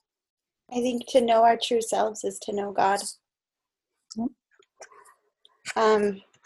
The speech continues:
Speaker 1: thank you guys for listening. I'm so thankful that we've been able to connect here together. Um, we may be experiencing social separation.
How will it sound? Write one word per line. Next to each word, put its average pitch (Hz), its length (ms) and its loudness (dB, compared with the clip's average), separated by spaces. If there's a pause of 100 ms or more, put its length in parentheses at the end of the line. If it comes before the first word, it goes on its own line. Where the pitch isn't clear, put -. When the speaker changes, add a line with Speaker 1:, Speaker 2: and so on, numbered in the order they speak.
(140)
Speaker 1:
thank 247 200 6
you 254 80 6
guys 226 240 10
for 233 140 6
listening. 220 580 4
I'm 220 160 0
so 247 180 6
thankful 240 420 4
that 220 160 8
we've 220 180 2
been 220 140 2
able 214 220 2
to 233 200 0
connect 214 500 2
here 208 480 2 (960)
together. 220 720 6 (580)
Um, 208 300 6
we 226 100 2
may 247 440 6 (200)
be 254 140 8
experiencing 247 800 4
social 233 880 8 (640)
separation. 233 1000 6